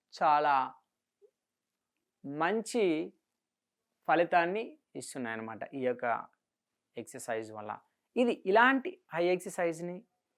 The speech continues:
మీ యొక్క నెక్ ఎక్సర్సైజ్ ద్వారా మన యొక్క ఐ ప్రాబ్లమ్స్ కూడా మనం క్యూర్ చేసుకోవచ్చు. అదేవిధంగా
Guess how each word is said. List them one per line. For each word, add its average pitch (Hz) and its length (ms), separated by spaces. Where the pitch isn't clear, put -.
మీ 139 140
యొక్క 135 140
నెక్ 170 240
ఎక్సర్సైజ్ 147 480
ద్వారా 135 240
మన 135 160
యొక్క 135 100
ఐ 160 40
ప్రాబ్లమ్స్ 139 380
కూడా 151 160
మనం 214 160
క్యూర్ 131 280
చేసుకోవచ్చు. 117 580
అదేవిధంగా 220 500